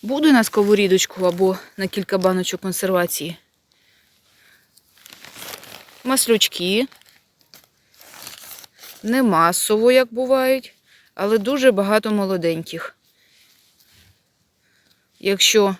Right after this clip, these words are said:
а вже ж їх завтра всі не зберуть на вихідних, вони підростуть трішечки і буде непоганий збір.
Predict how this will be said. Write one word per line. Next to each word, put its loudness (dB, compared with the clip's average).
а -4
вже 0
ж -2
їх -4
завтра 0
всі -2
не 2
зберуть 0
на 2
вихідних, 0
вони -2
підростуть -2
трішечки 0
і -2
буде 4
непоганий 2
збір. 0